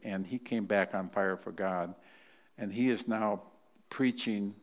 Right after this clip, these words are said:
the word in their language. Now, we're not calling him a pastor because he's so young. But later, I, I, I hope that, I think he is, that's one of my, I would love to have prayers for.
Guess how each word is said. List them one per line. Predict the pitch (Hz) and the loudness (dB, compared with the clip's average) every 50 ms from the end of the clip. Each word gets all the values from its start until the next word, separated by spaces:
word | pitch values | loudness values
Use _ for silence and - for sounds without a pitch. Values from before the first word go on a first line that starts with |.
| _ _ | _ _
the | - 104 | -6 -4
word | 95 98 107 107 107 107 92 | -2 2 2 4 4 2 0
in | - - 117 104 104 101 | -2 -4 -2 -2 0 2
their | 101 92 92 | 2 0 0
language. | 90 95 101 107 104 98 85 85 82 - - - - - | 0 -2 -2 -2 -2 -4 -6 -8 -10 -10 -12 -14 -12 -8
Now, | - 101 95 | -6 -4 -4
we're | 92 98 | -4 -2
not | 95 104 113 110 110 | 0 2 2 2 2
calling | - - 120 113 107 104 | 2 4 4 4 4 2
him | 101 | 0
a | 98 101 | -4 -6
pastor | - - - 117 107 104 - - - 87 | -6 -2 2 2 4 2 2 -2 -6 -6
because | 85 92 82 - - 95 - | -6 -6 -8 -8 -10 -12 -10
he's | 101 92 - | -10 -12 -10
so | - - 101 92 | -6 -4 -4 -4
young. | 92 92 95 104 101 98 87 85 87 92 - - - - - - - - - - - - - - - - - | -4 -4 -2 -2 -2 -2 -2 -6 -8 -12 -14 -18 -20 -20 -20 -20 -20 -20 -20 -20 -20 -20 -20 -18 -14 -6 -2
But | 101 92 - 101 | -2 -2 0 2
later, | 110 120 131 120 107 98 101 95 - - - - _ - | 2 4 4 6 4 4 4 0 -2 -6 -8 -18 _ -4
I, | 110 104 104 104 107 107 104 - - - - - - - - - - _ _ _ _ - - | 0 0 0 0 0 -4 -10 -12 -16 -20 -20 -20 -20 -20 -20 -20 -20 _ _ _ _ -16 -12
I, | - 147 - - - - | -12 -12 -12 -12 -12 -8
I | 139 139 | -8 -8
hope | 131 - - 151 - - - | -8 -4 -4 -4 -4 -4 -4
that, | - 107 - | -2 0 2
I | 110 110 | 2 2
think | 120 120 - 156 143 - | 2 0 -4 -6 -6 -4
he | - 139 127 110 110 104 101 - | -2 -2 0 0 -2 -4 -6 -4
is, | - 113 104 - - - - - - - | -2 -2 -2 -4 -6 -14 -16 -16 -6 4
that's | 127 131 143 - - - - - | 8 8 8 8 4 -6 -8 -4
one | - 135 131 127 123 | 2 4 4 4 4
of | 113 | 2
my, | 110 113 - - - - - - - - - - - - - | 0 -2 -4 -8 -14 -14 -16 -16 -14 -14 -14 -14 -14 -10 -4
I | - 107 101 | 0 2 2
would | 101 104 104 98 - - - | 4 2 0 -2 -2 -10 -4
love | 117 113 101 104 | -2 -2 0 0
to | 104 | -2
have | 98 110 107 - - | 0 0 -4 -4 -6
prayers | - - 127 113 104 104 - | -8 0 2 2 2 2 0
for. | - - 107 98 90 | -4 -6 -6 -6 -6